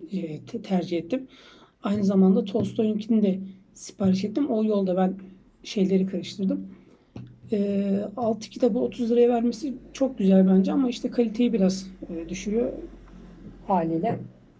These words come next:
En babasına geldik şimdi. Bu da Okuku'dan, e, sipariş ettim. Daha önceden açtım. Neyle karşılaşacağımızı bilmediğimden dolayı içine bir önceden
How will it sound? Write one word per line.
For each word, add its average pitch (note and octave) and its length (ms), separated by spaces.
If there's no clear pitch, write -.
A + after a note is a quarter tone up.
En A#3+ 300
babasına G#3 420
geldik E3+ 380
şimdi. A3 220
Bu G#3 80
da A3 60
Okuku'dan, G3+ 640
e, F3 420
sipariş - 460
ettim. B3 320
Daha G#3+ 100
önceden G3 340
açtım. F#3+ 320
Neyle F3+ 240
karşılaşacağımızı F3+ 840
bilmediğimden F#3 580
dolayı F3+ 280
içine F3+ 280
bir F#3+ 140
önceden F3+ 400